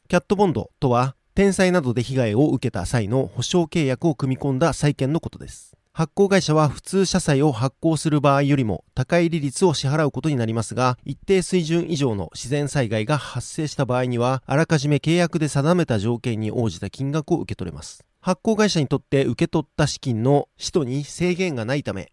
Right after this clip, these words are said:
災害復旧のために幅広い対応が可能であること、そして災害後は資金の受け取りが比較的短期間でできることなどのメリットがあります。キャットはカタストロフィー、大災害の略であり、キャットボンドは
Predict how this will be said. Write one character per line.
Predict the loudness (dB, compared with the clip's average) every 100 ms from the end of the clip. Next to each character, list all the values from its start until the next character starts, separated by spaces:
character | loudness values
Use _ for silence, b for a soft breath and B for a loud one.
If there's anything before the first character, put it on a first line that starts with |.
| _
災 | -6 -4 -2
害 | -4
復 | -6 -10 -8
旧 | -6
の | -4 -4
た | -4
め |
に | -2 -4
幅 | -6 -2 -2
広 | 0 -2
い | 0
対 | 0 0
応 | -2
が | -4
可 | -4
能 | -2 -2
で | -2
あ |
る | -4
こ | -10
と、 | -20 _ _
そ | -12 -10
し | -4
て | -4 -4
災 | -2 -2 0
害 | 0
後 | 0
は | 0 0 -4
資 | -6
金 | -6
の | -6
受 | -6 -6
け |
取 | -4
り | -2
が | -4
比 | -4
較 | -6 -6
的 | -10 -4
短 | -4 -4
期 | -6
間 | -6 -4
で |
で | -6 -6
き | -6
る |
こ | -8
と | -8
な | -6 -4
ど |
の | -4 -4
メ | -4
リ | -4
ッ |
ト | -6
が | -6
あ | -6
り |
ま | -10
す。 | -18 -20 -20 _ _ -2
キ |
ャ | -2
ッ | 0
ト | 0
は | 0 -2 -8
カ | -8 -4
タ | -4
ス |
ト | -2
ロ | -2
フ | -2
ィ |
ー、 | -8 -10 _
大 | -4 -2
災 | 0 -2
害 | -2 -8 -8
の | -4 -2
略 | -2 -4
で | -6
あ |
り、 | -6 -8 -10 -4
キ | -4
ャ |
ッ | -2
ト | -2
ボ | -2
ン |
ド | 0
は | 0